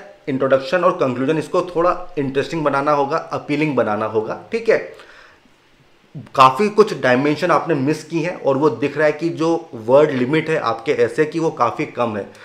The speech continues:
अ, मेरे हिसाब से सेवन हंड्रेड के आसपास होगी, तो काफ़ी कुछ आप और dimension add कर सकते हो। और वो क्या dimensions हो सकती हैं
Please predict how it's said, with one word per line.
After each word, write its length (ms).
अ, 80
मेरे 300
हिसाब 380
से 200
सेवन 400
हंड्रेड 340
के 60
आसपास 420
होगी, 260
तो 200
काफ़ी 360
कुछ 260
आप 280
और 260
dimension 500
add 200
कर 120
सकते 300
हो। 180
और 120
वो 240
क्या 260
dimensions 560
हो 80
सकती 340
हैं 200